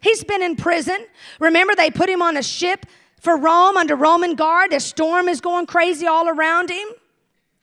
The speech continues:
It looked like he's gonna be shipwrecked. They ain't had no food for days. That right there is enough to kill all of y'all. Amen? You be like, talking about, "We ain't gonna have food for days.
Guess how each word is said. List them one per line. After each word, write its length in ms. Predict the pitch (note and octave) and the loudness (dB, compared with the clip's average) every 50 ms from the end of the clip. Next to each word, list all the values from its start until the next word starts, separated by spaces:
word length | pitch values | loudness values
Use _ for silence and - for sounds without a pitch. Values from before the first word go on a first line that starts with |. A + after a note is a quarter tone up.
| _ _ _ _ - | _ _ _ _ -4
It 120 | C#4+ D#4 | -2 -2
looked 160 | E4+ F#4+ - | -2 -2 -2
like 180 | - F4+ F4 - | 0 0 0 0
he's 100 | F4 D#4+ | -2 -4
gonna 160 | C#4+ F4 E4 | -2 -2 -2
be 100 | D#4+ D4 | -2 -4
shipwrecked. 720 | - - - G4 - - D4+ C#4 D#4 F4 - - - - - _ _ _ _ _ _ _ _ _ _ _ _ _ | -6 -6 -6 -6 -6 -4 -2 -2 -2 -2 -4 -6 -10 -18 -20 _ _ _ _ _ _ _ _ _ _ _ _ _
They 60 | - F4+ | 0 0
ain't 180 | G4 G#4 F#4 | 2 2 2
had 180 | E4 G4+ G#4 F#4+ | 0 0 0 2
no 200 | F#4+ F#4 E4+ C#4+ | 2 2 2 2
food 280 | - - G#4+ A4 G#4 | 0 0 0 0 0
for 120 | C4 D4+ D#4 | 0 -2 0
days. 340 | C4 E4 G4 G4+ G4+ F#4+ C4 | 2 2 2 2 2 0 0
That 180 | F#4 G#4+ A#4+ - | 0 0 2 2
right 160 | F4 D#4 D#4 - | 0 0 0 0
there 160 | G#4+ A4+ A4+ | -2 -2 -2
is 60 | D#4 | -2
enough 220 | D#4 D#4 E4 D4+ | -2 -4 -4 -4
to 80 | - C#4+ | -6 -6
kill 220 | - - F4 E4 | -4 -2 0 0
all 160 | F4 - F#4 E4+ | 2 0 0 0
of 60 | B3+ | -2
y'all. 320 | B3 E4 F4+ D#4 B3 A#3 B3+ | -2 -2 0 0 0 0 -2
Amen? 360 | D4+ F4+ F#4+ G4 G4+ G#4+ G4 | -4 -4 -6 -8 -8 -8 -6
You 40 | D#4+ | -4
be 80 | D#4+ | -2
like, 140 | D4+ C#4 C#4 | -2 -2 -2
talking 180 | - E4+ E4+ D#4 | -2 -2 -2 -2
about, 100 | C4+ C#4 | -2 -2
"We 60 | D#4+ | -4
ain't 100 | F#4 F#4+ | -4 0
gonna 100 | G4+ F4 | 2 2
have 140 | G4 F#4+ - | 2 2 0
food 200 | F#4+ G#4+ G#4 - | 0 -2 -2 -2
for 120 | - G4+ | -2 -2
days. 500 | G4 A4+ A#4+ B4 B4+ B4 C5 B4+ - - | 0 2 4 4 4 2 0 -2 -6 -10